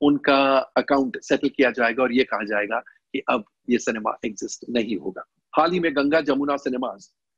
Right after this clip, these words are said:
जो तारदेव, मुंबई में ही तारदेव में है, उनको भी demolish किया गया, लेकिन that has nothing to do with covid। वो करीब अठारह साल से बंद ही थे, twin cinemas हैं, बंद ही थे, और उस सिनेमा, उस twin cinema का structure, building का structure इतना dangerous था,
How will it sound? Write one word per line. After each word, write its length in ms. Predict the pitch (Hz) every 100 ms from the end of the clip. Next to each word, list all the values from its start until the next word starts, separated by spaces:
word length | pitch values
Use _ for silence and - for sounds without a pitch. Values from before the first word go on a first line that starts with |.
| _
जो 260 | 127 147 147
तारदेव, 560 | - 143 139 139 131 -
मुंबई 260 | 120 131 147
में 200 | 147 127
ही 80 | 165
तारदेव 400 | 131 123 139 151
में 160 | 110
है, 140 | 127 - _ - - _ -
उनको 380 | 185 190 208 202
भी 180 | 147 139
demolish 420 | 139 131 139 143
किया 200 | 143 127
गया, 180 | 123 170
लेकिन 340 | 180 180 202
that 140 | 170
has 140 | 170 196
nothing 320 | 151 156 190
to 80 | 170
do 120 | 160
with 140 | 160 -
covid। 260 | 131 110 101 _ _ -
वो 120 | 190
करीब 240 | 190 190 190 -
अठारह 260 | 139 180
साल 240 | 170 135 143
से 140 | 170
बंद 260 | 131 139 156
ही 80 | 180
थे, 180 | 165
twin 480 | 185 _ _ - 190
cinemas 360 | 175 151 123 120
हैं, 120 | 147 - - _
बंद 200 | 160 175
ही 100 | 180 165
थे, 120 | 208 - 139
और 240 | 160 -
उस 300 | 196 196 - -
सिनेमा, 440 | - - 151 151
उस 340 | 113 - 151 -
twin 160 | 175
cinema 280 | 170 139 139
का 120 | 151
structure, 520 | 143 - - 156 - _ _ _ 131
building 260 | 156 180
का 60 | 147
structure 380 | - 147 160 -
इतना 260 | 151 156
dangerous 440 | 123 139 147 156 -
था, 220 | 143